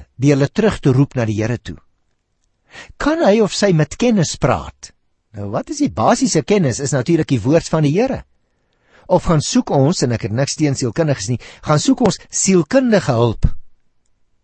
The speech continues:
by die geestelike leiers? Of soek ons pastorale hulp? Met ander woorde, leiding op grond van kennis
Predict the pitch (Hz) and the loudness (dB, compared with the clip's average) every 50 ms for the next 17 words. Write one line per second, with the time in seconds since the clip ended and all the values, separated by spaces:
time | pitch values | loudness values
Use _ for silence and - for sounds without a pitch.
0 | _ _ _ _ _ _ _ _ _ _ _ - 123 120 120 - - 131 113 - | _ _ _ _ _ _ _ _ _ _ _ -4 -4 -4 -2 -2 0 0 0 0
1 | 117 98 - 110 95 85 82 78 73 - - - - - _ _ _ _ _ _ | -2 -4 -4 -4 -4 -4 -6 -8 -10 -12 -16 -16 -18 -20 _ _ _ _ _ _
2 | _ _ _ _ _ _ _ _ _ _ _ _ _ - 104 - - 160 151 - | _ _ _ _ _ _ _ _ _ _ _ _ _ -10 -8 -2 -2 0 0 2
3 | 156 123 - - - 113 95 - - 113 95 87 92 113 160 156 95 73 78 - | 0 0 0 -2 -4 -4 -4 -4 -6 -6 -6 -4 -4 -4 -4 -4 -6 -6 -8 -12
4 | - - - - - 101 - - - 185 175 156 147 123 120 101 92 101 151 190 | -12 -12 -12 -12 -10 -8 -4 -2 0 2 2 4 2 2 2 0 0 0 2 2
5 | 196 147 131 117 127 131 - 113 - - - 180 180 170 165 175 - - - _ | 2 2 0 -2 -2 -4 -6 -6 -6 -4 -2 0 2 2 0 0 -4 -8 -16 _
6 | _ _ _ _ _ _ - - - 165 139 123 113 - _ - - 254 233 175 | _ _ _ _ _ _ -20 -8 -4 -2 -2 -2 -2 -6 _ -4 -2 0 0 0
7 | 120 87 71 - - - - | 0 -2 -4 -6 -8 -10 -10